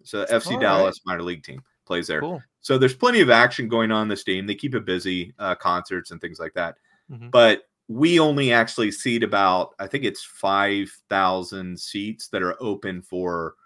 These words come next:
Speaker 2: Wow.
Speaker 1: uh, Jackals games. So
Speaker 2: Okay.
Speaker 1: it, when you look at it inside, it looks huge, but the sections where they fill it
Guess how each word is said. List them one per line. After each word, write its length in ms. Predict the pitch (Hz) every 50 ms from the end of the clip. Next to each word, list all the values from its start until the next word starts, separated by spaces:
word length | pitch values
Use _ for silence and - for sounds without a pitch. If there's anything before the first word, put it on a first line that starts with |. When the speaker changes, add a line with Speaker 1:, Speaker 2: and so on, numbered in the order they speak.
| _ - -
Speaker 2:
Wow. 160 | - 143 165
Speaker 1:
uh, 220 | - 92 90 90 90
Jackals 460 | 80 - 101 95 - - 90 - -
games. 400 | - 82 78 69 - - - _ _
So 180 | - 143 113 104
Speaker 2:
Okay. 200 | 95 87 87 101 _ _ _ _ _ _ _ -
Speaker 1:
it, 180 | - 131 131 -
when 160 | 156 143 147
you 80 | 143 143
look 300 | 147 170 220 214 214 -
at 160 | 156 151 175
it 160 | 160 143 131
inside, 400 | 127 120 113 - 147 135 123 110
it 80 | 101 107
looks 280 | 127 127 123 - - - -
huge, 300 | 135 131 123 117 - -
but 160 | 127 113 -
the 60 | 101
sections 500 | - - 120 110 - - 110 101 - -
where 100 | 110 104
they 120 | 101 98
fill 320 | 95 - - 117 110 107 104
it 120 | 101 98